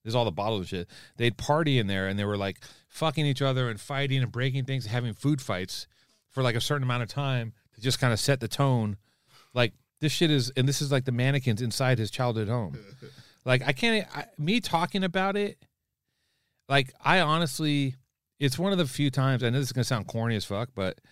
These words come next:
Speaker 1: like, look at this, look at this piece. The guy, the broom,
Speaker 2: <laughs>
Speaker 1: the broom
Speaker 2: God
Speaker 1: goes up
Speaker 2: damn.
Speaker 1: his ass and out his mouth.
Speaker 2: <laughs>
Speaker 1: It's, like, one of the few times where I've gone, like, I've, I've seen movies and maybe some television and, and experienced some things that changed my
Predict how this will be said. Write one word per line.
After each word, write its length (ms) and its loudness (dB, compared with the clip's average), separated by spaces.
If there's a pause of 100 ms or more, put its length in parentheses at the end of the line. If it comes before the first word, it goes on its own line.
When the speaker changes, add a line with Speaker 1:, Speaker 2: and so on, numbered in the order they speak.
(320)
Speaker 1:
like, 100 -8
look 80 -2
at 60 0
this, 220 -2
look 100 -4
at 60 0
this 120 -2
piece. 240 -8
The 100 -8
guy, 120 0
the 140 2
broom, 440 4
Speaker 2:
<laughs> 40 -8
Speaker 1:
the 80 -2
broom 160 4
Speaker 2:
God 60 4
Speaker 1:
goes 180 8
up 140 4
Speaker 2:
damn. 100 2
Speaker 1:
his 100 6
ass 240 6
and 100 2
out 100 6
his 140 8
mouth. 720 2
Speaker 2:
<laughs> 880 -8 (880)
Speaker 1:
It's, 200 -6
like, 200 0 (160)
one 260 -6
of 80 -6
the 80 -2
few 240 -6
times 540 0 (340)
where 160 2
I've 180 4
gone, 440 4 (320)
like, 200 0
I've, 160 6 (160)
I've 140 4
seen 260 2
movies 600 2 (120)
and 120 -6
maybe 180 4
some 140 2
television 500 4
and, 240 -6
and 100 -4
experienced 440 2
some 100 -2
things 220 0
that 120 -6
changed 600 -6 (720)
my 480 -2